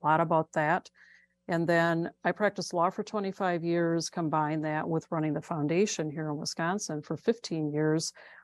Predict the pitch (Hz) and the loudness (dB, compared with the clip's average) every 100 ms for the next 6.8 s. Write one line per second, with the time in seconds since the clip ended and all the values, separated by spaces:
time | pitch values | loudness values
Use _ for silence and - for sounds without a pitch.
0 | _ _ 165 151 156 - - 202 214 185 | _ _ 4 6 4 0 2 6 6 6
1 | 165 165 - 180 170 165 - 196 - 170 | 2 -2 -2 0 2 0 -2 -6 -2 0
2 | 156 151 - 190 175 - 160 160 160 151 | 2 2 0 -2 -2 2 2 2 0 -2
3 | - 151 - 180 156 160 _ - - 160 | -2 -6 -2 0 0 -2 _ -12 0 0
4 | - 160 156 160 175 185 208 - - - | 2 0 2 4 4 2 0 -4 -12 -20
5 | - 156 143 156 156 165 160 - 156 143 | -4 -4 0 0 2 0 -2 -2 -2 0
6 | 139 - 139 143 - - 196 | -2 -2 -2 -4 -6 -6 -8